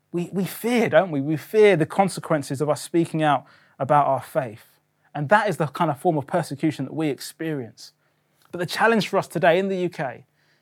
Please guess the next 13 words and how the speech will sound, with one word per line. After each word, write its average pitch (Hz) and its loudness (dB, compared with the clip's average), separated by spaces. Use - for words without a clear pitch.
is 147 -8
to 170 -4
have 160 2
the 160 2
bravery 160 4
of 135 -4
Paul, - -6
to - -4
be 190 4
bold, 185 8
to 202 0
speak 226 0
out, 233 6